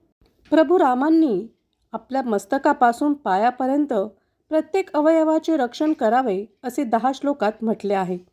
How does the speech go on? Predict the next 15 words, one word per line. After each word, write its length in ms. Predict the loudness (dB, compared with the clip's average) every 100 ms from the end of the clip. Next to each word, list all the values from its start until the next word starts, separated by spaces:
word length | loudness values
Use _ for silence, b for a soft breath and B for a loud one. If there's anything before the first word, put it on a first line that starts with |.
| _ _ _ _
तसेच 300 | -4 -2 -4
प्रभू 340 | -4 -2 0 2
रामचंद्रांची 920 | 2 0 -2 -2 0 0 -2 -4 -6
विशेष 360 | -6 -6 -6 -4
नामे 300 | -2 0 -2
दिली 260 | -2 0 0
आहेत. 300 | 0 -4 -8 _ _ _ _ _ _ _
रघुकुळात 560 | -2 0 2 4 4 2
श्रीरामांनी 600 | -2 -6 -4 -2 -2 -4
अवतार 380 | -2 -6 -4 -6
घेतल्यापासून 840 | -6 -6 -2 -2 0 -2 -2 -2 -4 _ _ _ 0
रावणवधानंतर 1000 | 2 4 2 2 2 2 2 0 -2 -2
बिभीषणाला 720 | -4 -4 -4 -4 -2 -2 -2
राज्य 320 | -2 -2 -2
दिले 320 | 0 0 -2